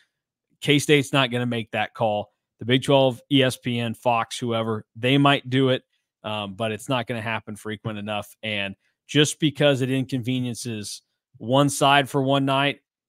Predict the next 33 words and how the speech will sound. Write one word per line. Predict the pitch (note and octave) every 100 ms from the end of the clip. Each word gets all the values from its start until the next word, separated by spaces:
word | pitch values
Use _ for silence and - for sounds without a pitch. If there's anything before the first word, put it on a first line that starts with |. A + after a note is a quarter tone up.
| -
it | A2
helps | - C3 A#2+ C3+
out | A#2+ A2+
a | G#2
whole | - C3+ B2+
lot | B2 A#2+
of | A2
other | G#2+ G2
people, | - F#2+ F2+ F#2
and | G2
it's | -
good | A#2+ G#2+
to |
keep | - A2+ -
that | G2+ -
perspective. | G#2+ - A#2 - A#2 G#2 _ _ _ -
And | G#2
most | B2 C#3 D3+
of |
the | C3+
time, | C#3+ C3+ C3+ B2+
I'm | A2+
joking | G#2 B2+ B2+ B2
around, | A#2+ B2 B2 A2+
and |
I'm | G#2
trying | - A#2+
to | G#2+
give | A#2 G2+
people | B2+ A2 A2+ A2
loads | A#2 G#2+
of | G2+
shit, | - B2+ A#2+